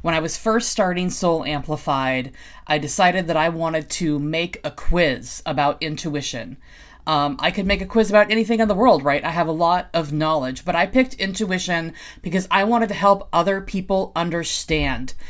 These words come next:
their intuition. And so if you want to go take that quiz,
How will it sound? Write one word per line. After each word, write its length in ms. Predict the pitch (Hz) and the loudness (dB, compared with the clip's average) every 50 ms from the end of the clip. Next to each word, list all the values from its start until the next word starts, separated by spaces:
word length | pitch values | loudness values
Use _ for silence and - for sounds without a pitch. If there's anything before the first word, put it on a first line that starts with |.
| - - - | -8 -10 -6
their 220 | - 147 165 151 117 | -2 0 0 0 0
intuition. 720 | 147 147 135 - 165 135 131 127 - - 147 110 98 127 - - - - - - - | -2 -4 -4 -4 -4 -4 -4 -4 -6 -6 -6 -6 -8 -12 -16 -18 -20 -20 -16 -6 -2
And 160 | 180 175 170 | -2 0 2
so 140 | - 202 175 | 2 2 2
if 120 | 135 165 | 2 0
you 80 | 196 214 | 0 2
want 200 | 220 240 240 240 | 2 2 2 4
to 40 | |
go 140 | 214 220 214 | 4 2 2
take 300 | 214 - 208 208 202 - | 2 0 0 0 0 0
that 280 | 180 180 170 156 - - | 2 2 2 2 0 -4
quiz, 600 | - - 208 220 220 226 226 226 220 - - | -2 2 2 4 6 4 4 2 0 -2 -8